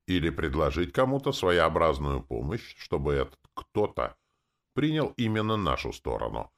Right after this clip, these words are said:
Ситуации бывают разные, и лучше их заранее предусмотреть.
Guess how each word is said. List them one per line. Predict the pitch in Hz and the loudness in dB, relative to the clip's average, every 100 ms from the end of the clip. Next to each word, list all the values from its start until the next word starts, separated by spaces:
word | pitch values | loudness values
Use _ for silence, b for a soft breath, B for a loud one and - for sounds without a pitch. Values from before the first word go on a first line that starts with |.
| _ _ _ | _ _ _
Ситуации | - - 156 151 - 76 | -10 -2 0 0 0 -2
бывают | 62 82 87 78 73 | 0 0 2 2 2
разные, | 80 82 65 60 52 | 2 0 0 -4 -4
и | 64 | -2
лучше | 73 73 - 60 | -2 -2 -2 -4
их | |
заранее | 57 69 71 65 62 52 | -2 0 0 -2 -4 -6
предусмотреть. | 62 53 58 64 64 - - | -6 -8 -8 -6 -6 -6 -12